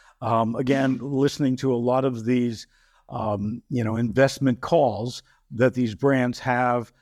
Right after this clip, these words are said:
with Wall Street, I mean, a lot of them are saying, you know, "We, we need to raise our prices," um, and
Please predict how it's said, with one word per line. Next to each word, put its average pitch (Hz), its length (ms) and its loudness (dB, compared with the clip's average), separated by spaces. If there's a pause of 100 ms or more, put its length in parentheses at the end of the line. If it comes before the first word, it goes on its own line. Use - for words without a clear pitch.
(180)
with 131 180 -4
Wall 147 260 0
Street, 117 460 -2 (260)
I 131 40 -4
mean, 127 100 0
a 127 80 2
lot 123 260 2
of 139 120 2
them 139 160 0
are 139 80 0
saying, 143 560 0
you 127 160 0
know, 127 320 0
"We, 127 320 -4
we 123 180 -2
need 135 220 0
to 139 100 -6
raise 135 300 0
our 131 160 0
prices," 131 760 -4 (400)
um, 123 420 2
and 139 460 0